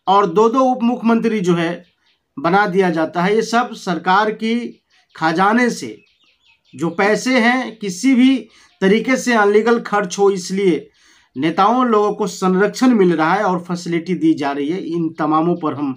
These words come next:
बाद में डिस्कस करेंगे, लेकिन हमको अब ये देखना है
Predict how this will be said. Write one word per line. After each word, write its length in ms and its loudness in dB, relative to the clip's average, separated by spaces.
बाद 260 0
में 140 0
डिस्कस 460 -6
करेंगे, 360 -2
लेकिन 280 -2
हमको 360 -4
अब 200 0
ये 180 4
देखना 340 -2
है 280 -18